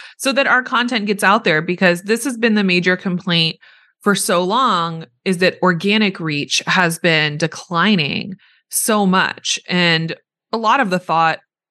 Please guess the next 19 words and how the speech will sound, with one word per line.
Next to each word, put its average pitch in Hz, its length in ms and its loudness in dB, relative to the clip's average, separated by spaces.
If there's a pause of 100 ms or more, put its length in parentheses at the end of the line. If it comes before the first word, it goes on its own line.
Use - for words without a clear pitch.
I 165 80 -2
think, 170 320 -4 (640)
in 185 120 2
the 175 80 0
marketing 175 420 2
space 160 400 0
has 170 160 0
been, 170 260 2
"Well, 180 120 2
this 247 180 2
is 226 140 0
how 196 240 2
they're 180 140 2
shifting 190 360 -2
everyone 160 380 0
to 156 120 2
ads, 123 400 0
right? 156 280 2
We 151 260 -10